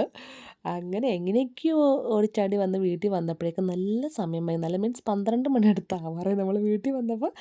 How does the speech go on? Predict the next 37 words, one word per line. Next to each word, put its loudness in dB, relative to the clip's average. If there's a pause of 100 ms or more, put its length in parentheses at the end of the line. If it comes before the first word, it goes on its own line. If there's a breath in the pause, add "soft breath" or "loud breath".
(340 loud breath)
അത്രയും 0
നേരം 2 (360 soft breath)
പപ്പയും -2
അമ്മയും, 0 (240 loud breath)
ഏ, 4
നമ്മളെ 4
നോക്കി 4
നിന്നു. 2
കണ്ടോ, 2
പന്ത്രണ്ട് 2
മണി 6
ആവാറായി. -2 (160 loud breath)
ആ 0
സമയത്ത് 2
അവിടെ 2
നൈറ്റ് 0
ഫുഡ് 0
കഴിക്കണം. 2
കാരണം 0
നമ്മൾ 2
നേരെ 4
വീട്ടിലോട്ടാണ് 2
പോകണമെന്ന് 2
ഞാൻ 0
പറഞ്ഞത്. -2 (680 soft breath)
അങ്ങനെ -2
വീട്ടിൽ 0
വന്നു, 2
ഫുഡൊക്കെ 0
കഴിച്ചു. -2
ആകപ്പാടെ -6
ക്ഷീണം 2
കേട്ടോ. 4
കണ്ണ് -2
തുറന്ന് 2
കഷ്ടപ്പെട്ട് -4
കഴിക്കുവാണ്. 2